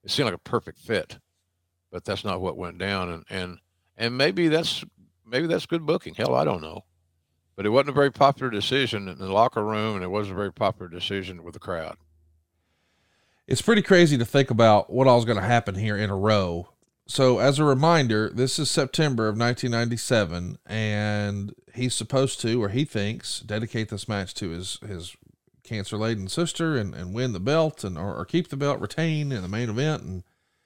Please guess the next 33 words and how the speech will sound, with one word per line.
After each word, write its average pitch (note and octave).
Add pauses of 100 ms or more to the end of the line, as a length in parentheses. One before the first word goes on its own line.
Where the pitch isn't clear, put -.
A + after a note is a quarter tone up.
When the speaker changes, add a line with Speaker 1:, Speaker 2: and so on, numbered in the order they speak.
(280)
Speaker 2:
live A#2
happily C3+
ever A2
after. A2+
He C3+
drops F3
the D3+
title, C3+ (480)
ton F#3+
of F3
heat F3
on D3
Shawn C3
Michaels. G#2 (440)
They A#2+
fly F3
back E3+
for -
Monday C#3
Night B2+
Raw, C#3+
and A#2
that's C#3+
the E3
Raw C3+
where B2+
Vince G#2+
sits A#2+
down B2+
with A2
Bret C#3+
and G2
says, B2